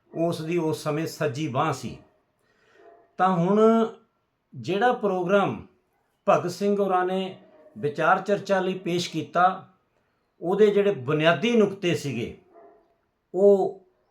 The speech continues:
ਮੈਂ ਤੁਹਾਡੇ ਨਾਲ ਸਾਂਝੇ ਕਰ ਰਿਹਾ, ਜਿਹਦੇ ਵਿੱਚੋਂ ਸਭ ਤੋਂ ਪਹਿਲਾਂ ਸੀ ਜ਼ਗੀਰਦਾਰੀ ਦਾ ਖਾਤਮਾ। ਕੀ ਜ਼ਗੀਰਦਾਰੀ ਦੇ ਖਾਤਮੇ ਦੀ ਅੱਜ ਤੱਕ ਕਿਸ ਨੇ ਕੋਈ ਗੱਲ ਕੀਤੀ ਹੈ? ਆਮ ਆਦਮੀ ਪਾਰਟੀ ਦੇ ਪ੍ਰੋਗਰਾਮ ਦਾ ਕੋਈ ਹਿੱਸਾ ਹੈ?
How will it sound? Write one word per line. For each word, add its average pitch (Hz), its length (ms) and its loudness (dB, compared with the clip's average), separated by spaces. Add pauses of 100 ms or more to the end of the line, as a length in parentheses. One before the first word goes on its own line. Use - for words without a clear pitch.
(100)
ਮੈਂ 151 180 -2
ਤੁਹਾਡੇ 160 300 -2
ਨਾਲ 175 180 -2
ਸਾਂਝੇ 175 340 -4
ਕਰ 147 220 0
ਰਿਹਾ, 170 380 -4 (880)
ਜਿਹਦੇ 120 240 -2
ਵਿੱਚੋਂ 196 320 -2
ਸਭ 180 320 -6
ਤੋਂ 214 240 0
ਪਹਿਲਾਂ 190 360 0
ਸੀ 175 440 -6 (300)
ਜ਼ਗੀਰਦਾਰੀ 170 640 -2
ਦਾ 160 120 2
ਖਾਤਮਾ। 131 580 -4 (1300)
ਕੀ 202 220 -2
ਜ਼ਗੀਰਦਾਰੀ 175 640 -2
ਦੇ 185 100 -4
ਖਾਤਮੇ 156 520 -4
ਦੀ 180 360 -8 (640)
ਅੱਜ 151 160 -6
ਤੱਕ 185 220 -4
ਕਿਸ 175 220 -8
ਨੇ 175 120 -4
ਕੋਈ 175 180 -6
ਗੱਲ 151 200 0
ਕੀਤੀ 170 480 -8
ਹੈ? 208 80 -10 (760)
ਆਮ 156 260 0
ਆਦਮੀ 175 340 -2
ਪਾਰਟੀ 160 440 2
ਦੇ 180 100 -6
ਪ੍ਰੋਗਰਾਮ 165 560 -2
ਦਾ 165 100 4
ਕੋਈ 160 180 -4
ਹਿੱਸਾ 143 380 -2
ਹੈ? 135 400 -8